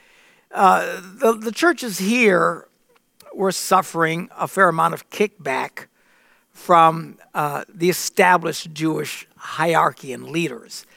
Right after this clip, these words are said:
It wasn't that all Jews did that, because most of the Christians in this area were Jews. When Paul said, "I suffered at the hands of the Jews," he's talking about the power brokers, 'cause Paul was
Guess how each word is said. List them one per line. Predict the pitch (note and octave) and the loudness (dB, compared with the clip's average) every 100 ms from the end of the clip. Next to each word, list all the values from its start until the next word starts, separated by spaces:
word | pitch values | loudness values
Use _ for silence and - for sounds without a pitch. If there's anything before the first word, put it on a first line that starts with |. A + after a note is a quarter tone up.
| _ _ _ - | _ _ _ -6
It | A3+ | 2
wasn't | D#4+ D#4 G#3 | 2 2 2
that | G3 - - | 0 -2 2
all | F3+ F#3+ G3 E3+ | 6 8 8 6
Jews | G3+ D#3 C3 D#3+ C#3+ A#2+ A#2+ A2 | 2 -6 -4 -2 -2 -6 -16 -18
did | - B2+ D3 | -14 -10 0
that, | F#3+ A#3 | 0 0
because | F#3+ G3 G#3 G#3 | -4 -2 -2 -2
most | F#3+ G#3 D#4 - | 0 2 2 0
of | G3+ | -4
the | G#3 | -4
Christians | - C4+ C4 G#3 F3+ | -4 -6 -6 -6 -4
in | G#3 | -4
this | G3+ F3 | -4 -2
area | A#3+ D4+ A#3 E3+ B3 C#4 _ _ _ _ _ _ _ _ _ | 2 2 2 2 2 0 _ _ _ _ _ _ _ _ _
were | B3+ E4 | 4 4
Jews. | C4+ E4+ A4 F#4+ D#3+ - - _ _ _ _ | 6 8 10 8 4 -12 -20 _ _ _ _
When | G3 | -2
Paul | A3 A#3+ C#4+ | 4 8 8
said, | - A#3+ G#3 - _ - | 8 4 4 -2 _ 4
"I | B3 | 4
suffered | D4+ E4+ D4 C#4 | 6 4 4 2
at | C4 | 2
the | A3+ | 4
hands | C4+ D4 | 6 4
of | B3 | 2
the | A3+ | -2
Jews," | G3+ E4+ F#4 A#3 C#3+ - - _ _ _ _ _ _ _ - | 4 6 8 4 -4 -16 -20 _ _ _ _ _ _ _ -8
he's | G#3+ | -6
talking | - G3 E3+ | 2 2 4
about | F3 | 0
the | - | 0
power | F#3 - A#3+ D#4 D4 | -8 -4 4 6 6
brokers, | E3+ E3+ C#3+ - F3 A#3+ - _ _ _ | 4 -2 -2 2 2 2 -4 _ _ _
'cause | - A#3 | -2 -2
Paul | - A3+ D4+ D4 D4 | 2 8 10 12 10
was | A#3 A3+ C#4 D4+ A3+ - | 8 8 8 4 -2 -14